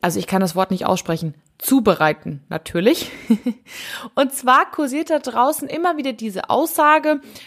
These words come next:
auch gerade bei den Anfängern, wenn man googelt, ne, zu Hause eine Maschine hat, ähm, oder auch in der Gastronomie, wie viel Gramm Kaffee braucht man für einen perfekten Kaffee oder Espresso, kommt da immer wieder die Aussage,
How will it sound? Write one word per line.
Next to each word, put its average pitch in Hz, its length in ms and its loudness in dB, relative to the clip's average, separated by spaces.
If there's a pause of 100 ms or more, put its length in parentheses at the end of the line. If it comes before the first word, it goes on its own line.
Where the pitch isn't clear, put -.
auch 208 260 -2
gerade 196 280 0
bei 180 100 -6
den 180 120 -4
Anfängern, 285 540 0
wenn 214 140 0
man 190 160 -2
googelt, 285 400 0
ne, 226 240 2
zu 202 160 -10
Hause 240 260 4
eine 202 80 -2
Maschine 247 420 0
hat, 233 220 0 (400)
ähm, 202 320 2
oder 175 180 0
auch - 120 -4
in 180 40 -6
der 175 100 -2
Gastronomie, 262 640 2
wie 262 120 2
viel 262 140 -4
Gramm 214 360 2
Kaffee 247 340 0
braucht 214 340 2
man 214 140 0
für - 200 -2
einen 190 320 0
perfekten 180 640 -6
Kaffee 220 400 -2
oder 196 160 0
Espresso, 269 540 0 (300)
kommt 294 260 2
da 294 60 2
immer 339 220 0
wieder 269 180 2
die 220 180 -2
Aussage, 247 640 2